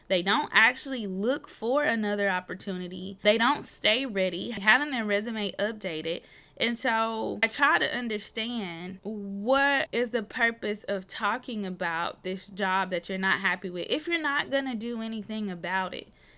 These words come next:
You spend a lot of time at work. If you work a corporate job, uh, most of us spend more time there than we actually do at home with our kids during the week.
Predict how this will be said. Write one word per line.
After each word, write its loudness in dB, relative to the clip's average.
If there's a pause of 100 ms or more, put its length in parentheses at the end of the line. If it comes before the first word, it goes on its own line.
(180)
You -2
spend -4
a 0
lot -2
of -6
time -2
at -4
work. -4 (120)
If 0
you 2
work 2
a -8
corporate -4
job, 2 (380)
uh, 0
most 2
of -2
us 2
spend -4
more 0
time 0
there 0
than -2
we -2
actually -2
do -2
at 2
home -2
with -4
our -6
kids -4
during -4
the -8
week. -10